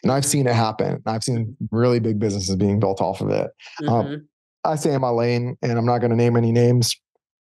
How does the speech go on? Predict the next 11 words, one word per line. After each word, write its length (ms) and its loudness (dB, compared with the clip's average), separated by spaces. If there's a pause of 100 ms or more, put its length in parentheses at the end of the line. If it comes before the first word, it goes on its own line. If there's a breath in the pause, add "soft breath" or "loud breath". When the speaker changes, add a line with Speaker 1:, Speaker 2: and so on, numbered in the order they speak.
(160)
Speaker 2:
Mm-hmm. 460 0
Speaker 1:
However, 300 2
it 160 0
does 160 0
happen, 400 0
and 340 0
it's 160 0
not 220 2
a 20 0
one-off 540 0
person. 420 -8